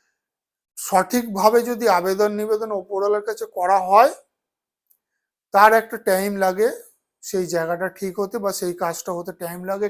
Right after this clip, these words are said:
কারণ আমাদের মতো অনেকেই আবেদন নি-, নিবেদন করছে, অ্যাপ্লিকেশন জমা দিচ্ছে ওপরওয়ালার কাছে, সেইগুলো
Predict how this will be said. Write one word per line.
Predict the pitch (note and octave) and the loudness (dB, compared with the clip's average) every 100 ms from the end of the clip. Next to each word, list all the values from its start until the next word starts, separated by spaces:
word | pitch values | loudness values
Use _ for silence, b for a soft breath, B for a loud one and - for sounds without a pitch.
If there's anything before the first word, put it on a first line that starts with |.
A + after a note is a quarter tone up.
| G3+ | -4
কারণ | E3+ F#3 B3+ C#4 B B B | 0 2 2 0 B B B
আমাদের | E3+ G3 G#3+ | -2 2 2
মতো | A3 A3+ A3+ | 0 -4 -2
অনেকেই | G3 G#3 G#3+ C#4 B3 | -2 -2 -4 -2 0
আবেদন | F#3+ G3 G#3 G#3+ G3+ | 0 0 0 -2 -4
নি-, | G3 G3+ _ _ _ - | -8 -10 _ _ _ -8
নিবেদন | F3+ G3+ G3 G#3 | -2 -2 -2 -6
করছে, | G#3 G3 F#3+ G#3 | -4 -6 -2 -2
অ্যাপ্লিকেশন | F3+ - F3+ G3 G3+ F3+ | -2 -4 -8 -8 -8 -8
জমা | F3 F3+ | -8 -6
দিচ্ছে | F#3 F#3+ - | -6 -8 -8
ওপরওয়ালার | F#3+ F#3+ F#3 G3 F#3+ | -10 -4 -4 -2 -4
কাছে, | G3 F#3+ B3 C4+ _ b b b b b | -6 -6 -10 -10 _ b b b b b
সেইগুলো | - G#3 A3 G#3+ A#3 | 2 4 4 2 4